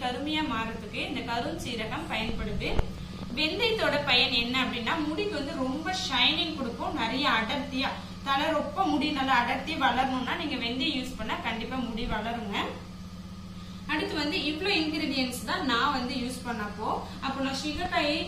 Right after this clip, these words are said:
அப்புறம் இந்த வெட்டி வேரெல்லாம் யூஸ் பண்ணேன். அந்த ஹேர் பேக்கை யூஸ் பண்ணதுக்கு அப்புறம் எனக்கு ஒரு நாலஞ்சு முடி தான் கொட்டும். அந்த முடியோட பலம் வந்து தொடும்போதே நமக்கு ரொம்ப அப்படியே சாஃப்டா, ரொம்ப சூப்பரா இருக்கும். அது மட்டும் இல்லாம முடி கொட்டுறது ஃபர்ஸ்ட் நிக்குதுங்க. அதுக்கப்புறம் நான் தலையில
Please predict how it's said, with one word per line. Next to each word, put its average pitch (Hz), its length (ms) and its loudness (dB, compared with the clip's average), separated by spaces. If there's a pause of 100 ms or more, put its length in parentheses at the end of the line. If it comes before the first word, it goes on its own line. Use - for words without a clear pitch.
(140)
அப்புறம் 254 280 -2
இந்த 240 180 -2
வெட்டி 262 280 -2
வேரெல்லாம் 262 420 0
யூஸ் 262 220 -2
பண்ணேன். 208 440 -4 (840)
அந்த 262 160 0 (140)
ஹேர் 359 220 2
பேக்கை 311 260 0
யூஸ் 285 200 0
பண்ணதுக்கு 254 320 -4
அப்புறம் 269 220 -2
எனக்கு 247 200 -4
ஒரு 226 120 -6
நாலஞ்சு 294 420 2
முடி 254 180 0
தான் 269 200 -2
கொட்டும். 226 300 -6
அந்த 220 120 -6 (100)
முடியோட 294 400 0 (360)
பலம் 240 300 0
வந்து 247 220 -2
தொடும்போதே 311 520 -2
நமக்கு 240 300 -2
ரொம்ப 269 280 -4
அப்படியே 254 240 0 (100)
சாஃப்டா, 240 600 0 (140)
ரொம்ப 247 260 -4 (120)
சூப்பரா 240 440 0
இருக்கும். - 300 -2 (440)
அது 254 140 0
மட்டும் 302 220 0
இல்லாம 254 220 2 (100)
முடி 302 180 2
கொட்டுறது 254 440 0
ஃபர்ஸ்ட் 269 360 -2
நிக்குதுங்க. 240 400 -4 (100)
அதுக்கப்புறம் 254 480 -2 (100)
நான் - 220 -4
தலையில 277 320 0